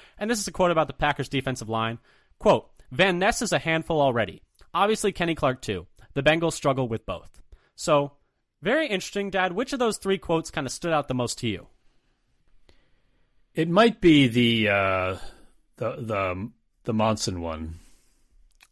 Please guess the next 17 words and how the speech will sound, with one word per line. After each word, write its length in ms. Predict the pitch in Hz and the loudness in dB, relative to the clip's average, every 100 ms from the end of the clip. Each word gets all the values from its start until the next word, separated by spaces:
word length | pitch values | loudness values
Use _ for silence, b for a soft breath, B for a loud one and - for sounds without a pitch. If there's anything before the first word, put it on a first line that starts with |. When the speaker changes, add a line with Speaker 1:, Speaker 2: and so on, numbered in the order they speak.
| _ - | _ -6
Speaker 1:
About 480 | 147 131 120 123 165 | 0 2 2 0 -6
Love 240 | 135 139 | 0 2
Speaker 2:
Though, 80 | 156 | 4
though, 160 | 175 131 | 4 4
Speaker 1:
deliberately. 340 | 180 120 123 | 4 2 2
Speaker 2:
oh, 200 | 226 226 | 6 8
we're 160 | 226 214 - _ _ - _ _ - _ _ _ _ - | 6 2 -8 _ _ -20 _ _ -20 _ _ _ _ -14
Speaker 1:
'Cause 160 | - 170 | -8 -6
to 80 | 226 | 0
me, 100 | 311 | 0
it's 200 | 330 - | 0 -2
the 80 | 147 | -2
Goodberry 420 | 160 143 131 120 | -2 2 2 2
one 220 | 123 123 | 0 -2
because, 320 | 127 139 131 | -4 -8 -6
you 60 | 147 | -4
know, 180 | 156 | -4